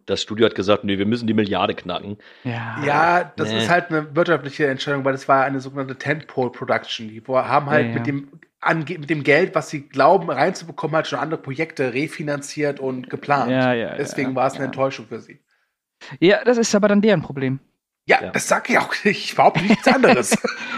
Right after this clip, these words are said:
Speaker 2: Das ist denn nur, wenn du den Maßstab an Marvel legst und sagst, „Ah, okay, wir machen jetzt Batman wie Superman
Speaker 1: Ja,
Speaker 2: in Ballau.“
Speaker 1: die,
Speaker 2: Der
Speaker 1: die
Speaker 2: wird eh
Speaker 1: Problematik
Speaker 2: eins,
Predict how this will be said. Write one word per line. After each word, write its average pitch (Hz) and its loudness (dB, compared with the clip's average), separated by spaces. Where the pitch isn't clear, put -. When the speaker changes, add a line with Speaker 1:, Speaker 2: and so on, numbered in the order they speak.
Speaker 2:
Das 175 4
ist 226 -2
denn 202 4
nur, 208 4
wenn 214 6
du 202 2
den 196 4
Maßstab 208 4
an 180 6
Marvel 185 4
legst 117 -4
und 139 -4
sagst, 151 0
„Ah, 139 4
okay, 139 0
wir 135 0
machen 143 2
jetzt 135 0
Batman 135 0
wie 135 -4
Superman 135 0
Speaker 1:
Ja, 127 0
Speaker 2:
in 107 0
Ballau.“ 120 2
Speaker 1:
die, 113 -8
Speaker 2:
Der 110 2
Speaker 1:
die 110 0
Speaker 2:
wird - 4
eh 254 6
Speaker 1:
Problematik 123 6
Speaker 2:
eins, - -20